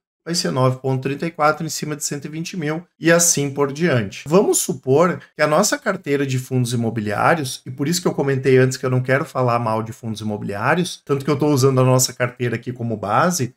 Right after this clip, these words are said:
mas fundo imobiliário, ele não é um multiplicador, um impulsionador de patrimônio. Por quê? Porque o fundo imobiliário, ele tem como característica entregar, né,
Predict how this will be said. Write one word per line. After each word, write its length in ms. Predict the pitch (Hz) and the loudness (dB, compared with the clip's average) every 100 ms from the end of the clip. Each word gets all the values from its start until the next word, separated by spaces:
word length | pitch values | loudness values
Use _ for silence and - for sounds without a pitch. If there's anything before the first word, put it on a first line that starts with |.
| _ | _
mas 400 | 143 170 - - - | 2 4 2 -2 -8
fundo 220 | 139 139 | -2 0
imobiliário, 680 | 139 156 156 127 131 156 - | 2 2 4 4 4 2 -4
ele 240 | 147 147 165 | -2 0 2
não 320 | 165 226 196 | 4 2 2
é 360 | 143 156 185 - _ _ 170 | 2 2 0 -6 _ _ 0
um 180 | 208 | 4
multiplicador, 1300 | 190 175 180 190 196 165 139 147 123 110 113 143 185 - _ - | 6 6 4 0 -4 -4 -2 2 2 2 4 4 2 -6 _ -8
um 120 | 147 | 0
impulsionador 960 | 165 180 180 180 - 160 160 139 127 127 | 2 2 0 -2 0 0 0 2 2 2
de 100 | 127 | 0
patrimônio. 800 | 135 135 165 156 139 123 101 - _ - | -4 -4 -4 -2 0 0 -2 -10 _ 0
Por 220 | 175 190 | 2 2
quê? 460 | - 156 135 - - | 0 2 4 2 -6
Porque 180 | 151 208 | -2 4
o 100 | 190 | 4
fundo 280 | 190 208 269 | 2 -2 -2
imobiliário, 680 | 247 180 135 131 151 175 | -2 -2 2 4 4 2
ele 160 | 156 139 | 0 -4
tem 140 | 175 185 | -4 0
como 260 | 202 180 | 2 0
característica 1000 | 175 143 131 - 110 127 202 - 135 107 - | 0 -2 -4 -8 -4 0 0 -2 -4 -6 -8
entregar, 800 | 151 180 180 139 127 139 190 - | -10 -2 0 4 4 4 2 0
né, 300 | 131 135 151 | 0 2 0